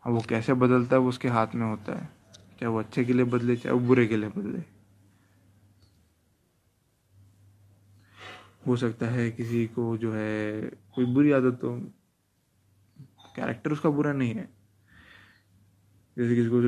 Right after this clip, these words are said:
drinking की आदत हो, किसी को smoking की आदत हो, हो सकता है कि अब जो टाइम के साथ उसने उस, वो आदत थोड़ी कम कर दी हो,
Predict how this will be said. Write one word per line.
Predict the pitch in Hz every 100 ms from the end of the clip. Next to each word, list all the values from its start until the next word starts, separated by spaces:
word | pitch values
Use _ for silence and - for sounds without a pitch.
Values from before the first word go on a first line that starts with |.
| 117 120
drinking | 127 117 117 110
की | 196
आदत | 190 123
हो, | 120
किसी | 120 113
को | -
smoking | - 123 117 117 110
की |
आदत | 110 107 -
हो, | 127
हो | 139 151
सकता | 135 143
है | 139
कि | 143
अब | 131 135
जो | 135 135
टाइम | 131 127 123
के |
साथ | 123 120
उसने | 120 123
उस, | 120 113 -
वो | 143 127 123
आदत | 120 117 113
थोड़ी | 123 117
कम | 131 135
कर | 127 117
दी | 113
हो, | 113